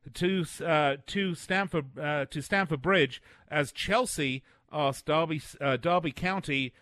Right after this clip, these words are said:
for permission to speak to the former legend about taking over the reins of management. Uh, interesting stuff, particularly as, uh, you know, in the wake of, uh, Maurizio Sarri, uh, going to Juventus.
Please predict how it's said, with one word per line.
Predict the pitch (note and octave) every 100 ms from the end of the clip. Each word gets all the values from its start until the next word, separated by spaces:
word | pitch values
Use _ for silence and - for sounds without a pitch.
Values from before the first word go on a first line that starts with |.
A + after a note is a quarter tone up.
| _
for | C#3+
permission | A#2 C#3+ D#3+ - C3+
to |
speak | C3 - E3+
to | -
the | B2+
former | - D3 B2
legend | D#3 E3+ D3 C3+ B2+ - - _
about | - B2 C#3+ B2+ -
taking | D#3 D3 - C#3+ C#3 _
over | C#3+ C3 B2+ B2+ B2+ G#2+ - -
the | A2+ A#2+
reins | A#2 C3 C3 B2+ A#2 D3
of | C3+ B2 G#2
management. | B2 C3+ C#3 A2+ - G#2+ F#2 - - _
Uh, | A2+ A#2
interesting | D#3 D#3 D3+ - C#3+ A#2+
stuff, | - D#3 C3 - - - -
particularly | - C#3 C3+ B2+
as, | B2 A#2+ A#2
uh, | A#2 A2+
you | D3+ - C3
know, | A#2
in | A#2+
the |
wake | A#2 B2+ -
of, | A#2+ A2+
uh, | A2+ A2+
Maurizio | A2 A#2 B2 - A2+
Sarri, | G#2+ D3 B2 A#2+ G#2+ G2+ _ _
uh, | G2+ G#2+ A#2
going | C3+ A#2+ A#2+ A2 A2 A2+
to | - C3+ A#2+ A2+
Juventus. | A#2 A#2 A#2 B2+ A#2+ A#2+ - - -